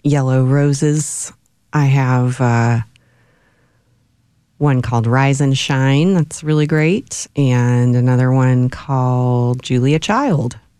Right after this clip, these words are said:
Um, and there's one that's popular called Grandma's Yellow. All good ones to check out. If you're thinking of ways to honor veterans, you might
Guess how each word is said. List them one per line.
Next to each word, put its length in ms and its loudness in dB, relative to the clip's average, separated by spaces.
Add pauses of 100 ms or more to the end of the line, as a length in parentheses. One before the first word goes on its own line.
(640)
Um, 800 2 (380)
and 280 2
there's 280 0
one 240 2
that's 240 -2
popular 560 -2
called 580 0
Grandma's 460 0
Yellow. 460 -4 (920)
All 320 -2 (580)
good 220 -2
ones 300 0
to 60 -8
check 300 -4
out. 240 0
If 160 -4
you're 140 2
thinking 420 0
of 160 2
ways 280 0
to 120 -8
honor 300 0
veterans, 560 0
you 100 0
might 240 0